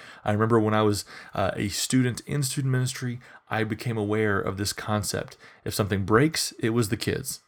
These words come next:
If there's a budget deficit, it was the kids. If there's a loud noise, it was the kids. If the senior pastor has a headache, it was the kids. <laughs> Most importantly, though, when those things happens,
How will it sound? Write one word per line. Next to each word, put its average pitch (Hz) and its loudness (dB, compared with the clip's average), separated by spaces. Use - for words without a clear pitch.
If 107 -4
there's 98 0
a 98 0
budget 123 2
deficit, 131 0
it 104 -4
was 98 -4
the 95 -6
kids. - -6
If 127 -2
there's 165 2
a 190 4
loud 160 2
noise, 104 2
it 110 2
was 95 2
the 92 -6
kids. 90 -2
If - -2
the - -6
senior 170 0
pastor 135 -2
has 120 0
a 107 2
headache, 101 0
it 101 4
was 101 0
the 87 2
kids. 92 0
<laughs> - -20
Most 170 4
importantly, 120 6
though, 98 0
when 135 8
those 131 8
things 120 2
happens, 127 2